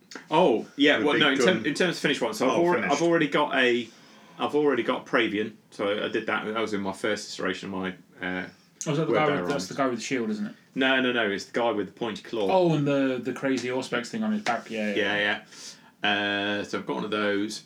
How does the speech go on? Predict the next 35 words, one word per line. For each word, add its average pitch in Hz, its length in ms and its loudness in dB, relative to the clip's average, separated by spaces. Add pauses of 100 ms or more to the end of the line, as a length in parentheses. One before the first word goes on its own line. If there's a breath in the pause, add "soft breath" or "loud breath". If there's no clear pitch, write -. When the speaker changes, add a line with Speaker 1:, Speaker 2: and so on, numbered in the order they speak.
(220)
Speaker 1:
I've 110 180 -2
started 143 560 2
on 117 200 -2
some 113 220 -6
of 101 200 -4
the 104 140 -2
Book 110 320 -6
Eight 98 240 -4
stuff, - 500 -6
so 101 400 -2 (100)
I've 101 460 -4
got 101 260 -2
a 98 440 -2
Armistos. 123 840 -2 (800)
Speaker 3:
Oh, 113 160 -2
you 120 80 -4
Speaker 1:
Armistice? 139 420 -4
Speaker 3:
finished 160 240 -2
the 147 60 -4
Speaker 1:
Armistos. 139 100 2
Speaker 3:
Librarian 127 420 0
as 107 100 -2
well? 117 220 -6 (200 loud breath)
Speaker 1:
Oh 214 140 6
yeah, 202 80 6
I - 40 0
finished 208 260 0
the 165 60 0
Librarian, 151 380 2
yeah, 143 140 -2 (120)
yeah, 120 40 0
I 113 40 -2
did 127 180 0
the 120 60 0
Librarian. 117 500 0